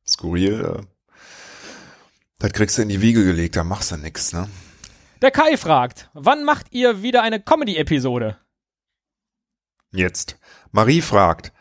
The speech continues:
Speaker 1: seid ihr schon mal zusammen gereist? Und wenn nicht, würdet ihr gerne mal zusammen in Urlaub fahren? Und wenn ja, wohin?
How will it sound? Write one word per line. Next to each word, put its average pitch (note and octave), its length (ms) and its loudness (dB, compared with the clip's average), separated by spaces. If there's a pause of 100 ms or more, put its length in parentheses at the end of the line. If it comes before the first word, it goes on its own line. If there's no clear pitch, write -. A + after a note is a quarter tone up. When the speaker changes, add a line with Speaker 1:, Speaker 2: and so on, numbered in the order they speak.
(140)
Speaker 1:
seid G2 300 2
ihr B2 200 2
schon C3+ 280 -4
mal A2+ 180 2
zusammen A2 400 -2
gereist? F#2+ 720 0
Und A2+ 220 -10
wenn F#2+ 160 2
nicht, A2 420 -6
würdet A#2+ 220 -2
ihr G#2+ 120 -4
gerne A2 240 0
mal A2 160 -2
zusammen G#2 360 -2
in - 100 -10
Urlaub G#2 360 2
fahren? D#2+ 520 -6
Und G2 220 -12
wenn F2 160 -4
ja, A2 320 0
wohin? F#2+ 380 -4